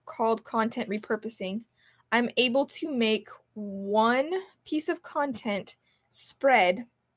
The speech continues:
over those six platforms. So I'm gonna give you this process in the context of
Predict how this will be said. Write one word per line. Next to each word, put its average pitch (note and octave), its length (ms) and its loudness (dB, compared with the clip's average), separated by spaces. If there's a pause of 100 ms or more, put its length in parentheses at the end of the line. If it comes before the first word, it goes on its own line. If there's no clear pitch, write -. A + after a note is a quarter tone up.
(580)
over F#3+ 260 0
those F#3+ 260 -2
six - 260 -10
platforms. - 760 -8
So A#3 380 4
I'm A#3 160 4
gonna D4 240 2
give C4+ 180 -2
you B3+ 80 -4
this A#3 160 -2
process A#3 520 0
in A3 80 -4
the G#3+ 60 -4
context A3 640 -6
of G#3 320 -2